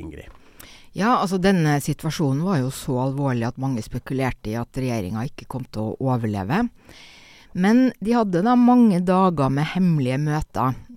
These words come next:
Speaker 2: eh, og ble enige til slutt. Og så holdt kansler, eh, Olaf Scholz, eh,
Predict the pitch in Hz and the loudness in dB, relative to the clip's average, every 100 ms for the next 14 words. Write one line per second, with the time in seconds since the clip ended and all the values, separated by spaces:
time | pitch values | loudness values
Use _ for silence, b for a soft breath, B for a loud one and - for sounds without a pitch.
0 | - 139 143 - 147 127 156 - 285 208 | -6 -4 -4 -6 -6 -2 -2 -2 -2 0
1 | 135 147 139 - 156 120 - - - B | 0 -2 -4 -10 -8 -8 -10 -16 -20 B
2 | B B B B B - 196 - 202 190 | B B B B B -12 -10 -6 0 0
3 | 180 175 180 - - 170 - 156 147 151 | 0 -2 -4 -8 -6 -6 -6 -4 -2 -2
4 | 147 147 156 143 - 190 247 285 - - | -2 -4 -6 -6 -6 -2 -2 -4 -10 -14
5 | - - 165 160 156 151 147 | -14 -10 -8 -6 -6 -8 -10